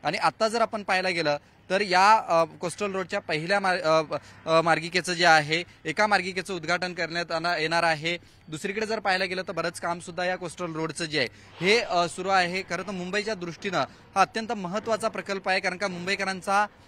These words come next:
अनेक, अ, वेळ जो आहे हा ट्रॅफिकमध्ये जात असतो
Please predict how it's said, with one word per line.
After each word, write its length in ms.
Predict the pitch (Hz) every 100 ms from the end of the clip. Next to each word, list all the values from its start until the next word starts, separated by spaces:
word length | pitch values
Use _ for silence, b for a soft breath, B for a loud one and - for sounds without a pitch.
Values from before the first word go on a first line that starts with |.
| b -
अनेक, 380 | 170 214 247 233
अ, 60 | 175
वेळ 400 | 165 156 160 214
जो 120 | 202 202
आहे 380 | 180 165 180 180 B -
हा 120 | 196
ट्रॅफिकमध्ये 500 | 226 190 214 202 202
जात 240 | 185 180 185
असतो 380 | 160 - 196